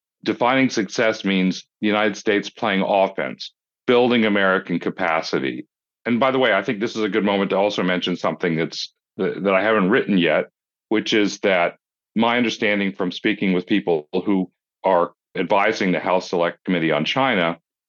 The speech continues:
is that they've, they've heard the concerns have been raised by biotech companies about the Biosecure Act and that they're gonna dial back the bill.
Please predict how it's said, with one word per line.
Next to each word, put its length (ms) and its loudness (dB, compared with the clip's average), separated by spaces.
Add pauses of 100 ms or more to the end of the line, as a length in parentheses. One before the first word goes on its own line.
(280)
is 220 2
that 180 0
they've, 300 0 (140)
they've 200 0
heard 340 0
the 80 -2
concerns 520 -2
have 100 0
been 140 0
raised 340 2
by 180 4
biotech 480 0
companies 640 -4 (260)
about 260 0
the 80 0
Biosecure 720 0
Act 240 -2
and 100 0
that 140 -2
they're 120 2
gonna 220 0
dial 320 2
back 300 -2 (280)
the 80 -2
bill. 480 2